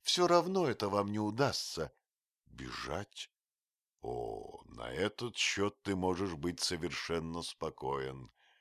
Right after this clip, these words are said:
Майлз Гендон — хозяин Гендон-Голла. Он останется здесь и с места не двинется, в этом не сомневайся».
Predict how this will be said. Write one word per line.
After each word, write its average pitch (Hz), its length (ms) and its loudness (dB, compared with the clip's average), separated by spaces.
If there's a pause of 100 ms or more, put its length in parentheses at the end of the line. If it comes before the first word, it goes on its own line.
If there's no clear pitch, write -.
(220)
Майлз 127 680 6
Гендон — 113 760 2 (120)
хозяин 104 960 6
Гендон-Голла. 90 1080 0 (480)
Он 95 400 0 (140)
останется 127 880 4
здесь 110 680 2
и 127 140 4
с - 200 4
места 131 520 2
не 92 140 0
двинется, 82 720 -2 (180)
в 82 200 2
этом 104 560 6
не 87 180 0
сомневайся». 82 1000 2